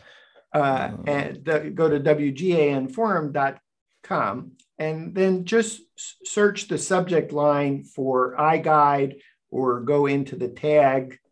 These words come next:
Speaker 1: section and search for iGuide. Uh, since this show happens to be about iGuide refresh, if you type that in the search box, happens to be at the top, but if you're looking at this a year from now, you still could go to the We Get Around Network forum, go into the,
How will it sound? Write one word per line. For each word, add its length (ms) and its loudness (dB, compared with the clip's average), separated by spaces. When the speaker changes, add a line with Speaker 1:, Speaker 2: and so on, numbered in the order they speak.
Speaker 1:
section 600 -4
and 200 -8
search 320 -4
for 380 -4
iGuide. 680 0
Uh, 360 -8
since 320 -8
this 160 -2
show 240 0
happens 520 -2
to 60 -10
be 540 -4
about 420 -2
iGuide 540 0
refresh, 640 0
if 160 -16
you 140 -8
type 340 -2
that 320 2
in 420 -4
the 100 -2
search 380 -4
box, 240 2
happens 300 -4
to 40 -20
be 120 -2
at 80 -4
the 80 -6
top, 420 2
but 160 -8
if 100 -10
you're 140 -4
looking 260 -2
at 120 -4
this 240 -4
a 60 -6
year 200 -2
from 160 -2
now, 240 2
you 160 -4
still 380 0
could 160 -6
go 160 0
to 120 -8
the 80 -6
We 120 -2
Get 160 -2
Around 260 -2
Network 340 -6
forum, 300 0
go 220 0
into 340 -8
the, 240 -6